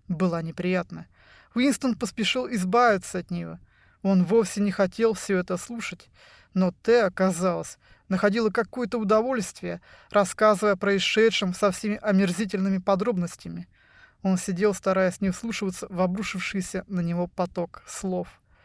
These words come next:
Образ публично плачущей женщины застрял у него в голове, вызывая чувство внутреннего негодования. Эта женщина просто не имела права так поступать.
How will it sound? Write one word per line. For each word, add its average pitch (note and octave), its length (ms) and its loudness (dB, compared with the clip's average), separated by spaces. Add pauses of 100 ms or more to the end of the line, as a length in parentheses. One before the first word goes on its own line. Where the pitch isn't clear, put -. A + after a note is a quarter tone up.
(340)
Образ C4 400 2
публично A#3+ 560 -4
плачущей A3+ 600 0
женщины F#3+ 640 -2 (360)
застрял G#3 540 2
у G3 60 0
него E3+ 180 -4
в D#3+ 60 -10
голове, E3+ 480 -6 (360)
вызывая A3 340 4
чувство B3 400 -4
внутреннего G3 600 0
негодования. F#3+ 840 0 (440)
Эта F#3 180 0
женщина F#3+ 440 0 (120)
просто G3 340 0
не G3 260 4
имела A3 440 2
права F3 400 -2
так - 180 -8 (100)
поступать. E3 540 -10